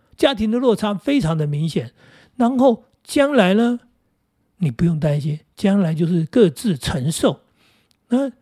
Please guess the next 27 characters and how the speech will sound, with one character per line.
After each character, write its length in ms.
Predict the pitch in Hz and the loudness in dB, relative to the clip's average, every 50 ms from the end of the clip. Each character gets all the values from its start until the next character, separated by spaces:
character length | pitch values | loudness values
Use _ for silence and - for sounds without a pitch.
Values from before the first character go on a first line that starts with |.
| _ _ | _ _
这 200 | - - 320 285 | -4 0 2 2
个 100 | 262 214 | 4 2
孩 220 | - - 175 190 208 | 2 2 2 2 4
子 260 | 196 220 208 247 - _ _ _ _ _ _ _ _ _ _ | 4 2 0 0 -4 _ _ _ _ _ _ _ _ _ _
他 120 | - - | -6 -4
不 160 | 180 196 220 | -2 0 -2
学 180 | - - 202 196 | 0 2 2 0
好， 320 | 196 - 147 117 - _ _ _ _ _ _ | 0 -2 -6 -10 -12 _ _ _ _ _ _
不 100 | - 269 | -2 -2
学 200 | 226 - 233 226 | 0 2 2 2
好， 180 | 196 175 147 160 _ _ _ _ _ _ _ _ | 2 0 -2 -6 _ _ _ _ _ _ _ _
第 180 | - 196 190 | 0 0 2
一 60 | 190 180 | 2 2
个 160 | 180 160 127 | 0 0 -2
是 280 | - - 190 156 139 - _ _ | -2 -4 -4 -4 -4 -8 _ _
将 180 | - 214 190 | 0 0 0
来 200 | 185 175 143 131 - _ _ _ _ _ _ _ _ _ _ _ | 0 -2 -4 -6 -8 _ _ _ _ _ _ _ _ _ _ _
他 360 | - - - 170 160 165 - - _ _ _ | -6 -4 -2 -2 -4 -4 -8 -12 _ _ _
的 100 | - 175 | -6 -6
家 300 | 135 - - - 175 165 | -6 -6 -6 -4 -4 -2
长 240 | 156 - 123 - - _ _ | -2 -4 -6 -8 -10 _ _
要 120 | - 170 160 | -4 -2 0
面 180 | 156 175 170 | 0 0 -2
对 200 | 139 - - 156 | 0 -2 -2 -2
嘛， 120 | 110 104 - _ _ _ _ _ _ _ _ _ _ _ _ _ | -2 -6 -16 _ _ _ _ _ _ _ _ _ _ _ _ _
然 180 | - 165 143 156 | -4 -2 -2 0
后 240 | 170 185 156 139 | 0 0 -2 -2